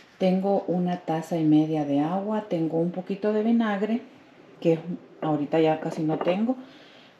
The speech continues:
y va a ser un chorrito nada más el que le vamos a agregar, porque a mí no me gusta con tanto vinagre,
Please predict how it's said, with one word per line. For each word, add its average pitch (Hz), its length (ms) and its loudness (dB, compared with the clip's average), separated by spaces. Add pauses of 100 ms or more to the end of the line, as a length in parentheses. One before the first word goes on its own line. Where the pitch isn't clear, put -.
(120)
y 202 140 -2
va 180 100 4
a 160 60 0
ser 160 320 0
un 160 160 2
chorrito 151 440 -2
nada 151 240 4
más 143 200 2
el 147 80 -4
que - 120 -8
le 151 120 0
vamos 139 360 2
a 147 400 0
agregar, 147 680 0
porque - 200 -4
a 151 40 -2
mí 147 100 2
no 147 140 4
me 151 100 4
gusta 147 260 -4
con 143 180 -2
tanto 147 300 -4
vinagre, 202 600 0